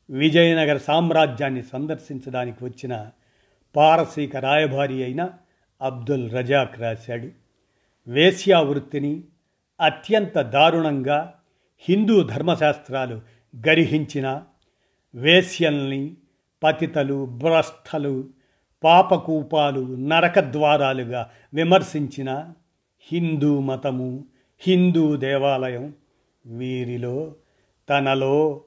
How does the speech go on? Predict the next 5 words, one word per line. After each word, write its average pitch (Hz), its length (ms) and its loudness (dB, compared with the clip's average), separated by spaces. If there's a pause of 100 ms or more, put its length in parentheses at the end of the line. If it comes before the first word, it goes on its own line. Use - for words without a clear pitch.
(160)
అంతర్భాగంగా 139 1300 0
చేసుకోవటం 127 680 -12 (480)
సిగ్గుచేటైన 127 1080 -4
విషయం. 117 480 -6 (760)
ఆస్తి, 127 720 -4